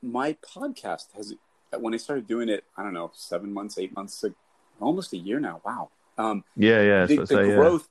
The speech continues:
Speaker 1: the, the listenership is huge. I'm like,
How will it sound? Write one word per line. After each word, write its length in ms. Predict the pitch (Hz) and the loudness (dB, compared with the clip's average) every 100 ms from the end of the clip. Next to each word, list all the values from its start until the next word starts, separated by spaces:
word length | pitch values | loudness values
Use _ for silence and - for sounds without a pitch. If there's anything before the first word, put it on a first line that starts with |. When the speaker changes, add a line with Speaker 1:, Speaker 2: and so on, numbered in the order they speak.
| _ | _
Speaker 1:
the, 220 | 113 127 - | -6 -6 -4
the 120 | 117 | -10
listenership 760 | 104 117 131 - 165 170 - 170 _ _ | -10 -10 -10 -10 -10 -10 -10 -10 _ _
is 200 | 135 - _ - - - | -18 -18 _ -20 -20 -14
huge. 400 | 160 151 92 - - | -6 -6 -6 -10 -10
I'm 120 | 113 | -8
like, 220 | 110 95 | -8 -10